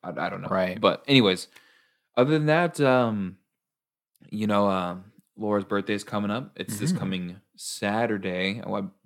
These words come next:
Speaker 1: believe, I might be getting the days mi-, mixed up. I believe it's Saturday, so I'm getting some presents for her.
Speaker 2: Exciting.
Speaker 1: Uh, looking forward to Christmas coming up.
Speaker 2: Mm-hmm.
Speaker 1: Obviously, we can talk about that at a later date. But, um, yeah, it's been a good week, and, uh,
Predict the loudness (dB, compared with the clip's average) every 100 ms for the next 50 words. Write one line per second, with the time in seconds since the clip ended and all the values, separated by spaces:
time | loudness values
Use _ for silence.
0 | -10 -4 -2 -2 -4 -8 -6 -6 -6 -8
1 | -4 -6 -6 -14 -16 -16 -14 -12 -14 -12
2 | -2 -2 0 2 4 4 -2 -6 -2 -2
3 | -4 -6 -6 -6 -10 -4 0 0 -2 _
4 | _ _ _ -14 -6 -4 -2 -2 -4 -8
5 | -14 _ -4 0 2 0 2 0 0 -8
6 | -4 -2 0 -2 -4 -14 -10 -2 -2 -2
7 | -6 -2 -2 0 0 0 0 -2 -2 0
8 | -2 -4 -4 -4 -6 -10 -8 -4 -4 -6
9 | -14 _ _ _ _ _ 0 0 -2 -2
10 | 2 2 0 -2 -2 0 2 2 2